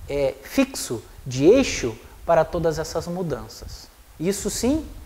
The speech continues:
é algo muito interessante e importante, porque o movimento,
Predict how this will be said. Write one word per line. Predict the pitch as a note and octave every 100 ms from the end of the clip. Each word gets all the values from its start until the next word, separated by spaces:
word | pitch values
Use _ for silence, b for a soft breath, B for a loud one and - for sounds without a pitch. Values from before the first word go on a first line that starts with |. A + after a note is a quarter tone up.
| - -
é |
algo | D#3+ E3+ E3+
muito | E3 E3+ F3
interessante | E3 D#3+ D3+ E3 D#3+ -
e | E3+
importante, | A3+ G#3+ E3 C#3 - b b b b -
porque | B2+ A#2 A#2+ A2 b b b
o | C#3
movimento, | D3 D#3 F#3+ G#3+ B3 C#4+ -